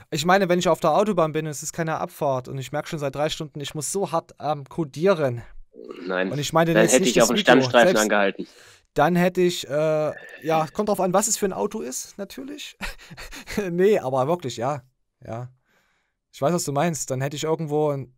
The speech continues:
Speaker 1: ja, klar.
Speaker 2: Äh, zwei
Speaker 1: Was?
Speaker 2: Kilo
Speaker 1: Du hast halt dein Empfang ist, du hast zwar guten Empfang, aber das Mikrofon ist bei dir heute nicht so.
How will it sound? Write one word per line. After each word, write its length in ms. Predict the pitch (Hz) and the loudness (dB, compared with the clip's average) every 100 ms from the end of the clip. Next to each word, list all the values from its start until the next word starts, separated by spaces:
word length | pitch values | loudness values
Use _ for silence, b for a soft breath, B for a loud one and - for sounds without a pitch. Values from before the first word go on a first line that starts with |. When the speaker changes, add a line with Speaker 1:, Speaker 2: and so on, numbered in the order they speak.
| - | -10
Speaker 1:
ja, 220 | 117 139 - | -10 -10 -14
klar. 280 | - 160 143 _ _ _ _ _ _ | -8 -6 -6 _ _ _ _ _ _
Speaker 2:
Äh, 160 | - - | -4 -2
zwei 400 | - - 156 180 | -2 4 6 6
Speaker 1:
Was? 380 | 127 127 - - _ _ _ _ _ _ _ _ _ _ _ 175 _ _ _ _ | 2 -4 -6 -10 _ _ _ _ _ _ _ _ _ _ _ _ _ _ _ _
Speaker 2:
Kilo 180 | 165 143 | 2 2
Speaker 1:
Du 60 | |
hast 160 | - - | 0 -4
halt 220 | 160 - - _ _ _ _ _ _ _ _ _ _ _ _ _ _ _ _ - | -6 -8 -18 _ _ _ _ _ _ _ _ _ _ _ _ _ _ _ _ -10
dein 220 | 127 147 | -8 -8
Empfang 460 | 117 143 - 202 277 | -12 -14 -12 -12 -12
ist, 200 | 131 - - | -16 -16 -10
du 80 | 139 | -8
hast 160 | 180 - | -8 -6
zwar 140 | 180 | -8
guten 240 | 190 208 | -6 -6
Empfang, 420 | 180 165 - 196 214 | -6 -6 -4 -6 -4
aber 180 | 175 | -8
das 160 | 151 - | -8 -10
Mikrofon 460 | 214 185 - 123 117 | -14 -14 -10 -10 -10
ist 100 | - | -12
bei 120 | 117 | -12
dir 180 | 123 113 | -8 -8
heute 240 | 123 123 | -8 -10
nicht 180 | 120 123 | -12 -14
so. 280 | - 117 | -12 -12